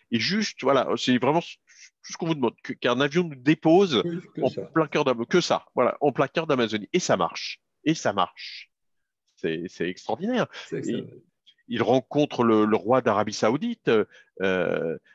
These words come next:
Speaker 1: euh, Saoud Ben Abdelaziz Al Saoud. Ils vont déjeuner avec lui. Ça doit être une expérience, euh,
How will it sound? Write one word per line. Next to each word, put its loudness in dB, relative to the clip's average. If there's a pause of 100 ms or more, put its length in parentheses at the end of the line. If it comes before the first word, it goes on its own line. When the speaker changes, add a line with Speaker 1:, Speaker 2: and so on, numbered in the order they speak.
(180)
Speaker 1:
euh, 2
Saoud -2
Ben 2
Abdelaziz 2
Al 2
Saoud. 0
Ils -10
vont 0 (180)
déjeuner 4
avec -2
lui. -4 (160)
Ça -4
doit -2
être -10
une -8
expérience, -4
euh, -2